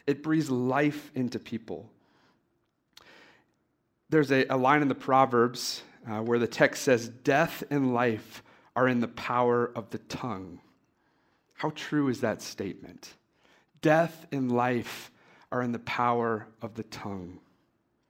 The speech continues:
When you speak over someone, you have the power to bring death, to tear people down to shreds, to rip them apart, to destroy their image, their body image,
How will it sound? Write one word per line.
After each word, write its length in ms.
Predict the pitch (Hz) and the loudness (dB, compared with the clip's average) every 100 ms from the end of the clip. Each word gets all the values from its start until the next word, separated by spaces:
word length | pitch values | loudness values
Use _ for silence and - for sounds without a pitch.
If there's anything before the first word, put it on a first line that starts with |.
| _ _ _ _ _ _ _ _ _ _ | _ _ _ _ _ _ _ _ _ _
When 100 | 127 | -2
you 80 | 185 | -2
speak 420 | - - 147 147 - | -4 -2 0 0 -4
over 220 | 131 113 | -4 -4
someone, 460 | - 104 113 107 120 | -4 -4 -2 -2 0
you 120 | 165 | 0
have 180 | 175 143 | 0 -2
the 80 | |
power 420 | - - 117 127 120 | -8 -6 -4 -2 -2
to 100 | 104 | -6
bring 240 | 110 98 | -8 -8
death, 520 | 95 95 95 - - - _ _ _ _ _ _ _ | -8 -12 -12 -16 -20 -20 _ _ _ _ _ _ _
to 80 | 113 | -10
tear 280 | - - 143 | -4 2 2
people 280 | 131 - 127 | 2 -4 -4
down 340 | 127 127 131 | 0 2 2
to 60 | 113 | -2
shreds, 640 | - 135 143 139 135 - - - - - | -4 4 6 6 2 -10 -14 -20 -20 -8
to 100 | 123 | 2
rip 300 | 135 156 156 | 6 6 4
them 120 | 147 | 0
apart, 440 | - - 151 147 | 2 8 8 8
to 80 | 131 | 2
destroy 400 | 123 - 156 151 | -8 -4 2 2
their 220 | 143 127 | 2 0
image, 380 | 143 156 151 147 | 2 4 4 2
their 120 | 117 | -2
body 540 | 101 - 139 147 151 151 | -4 2 4 4 4 4
image, 480 | 147 151 147 - | 4 2 2 -6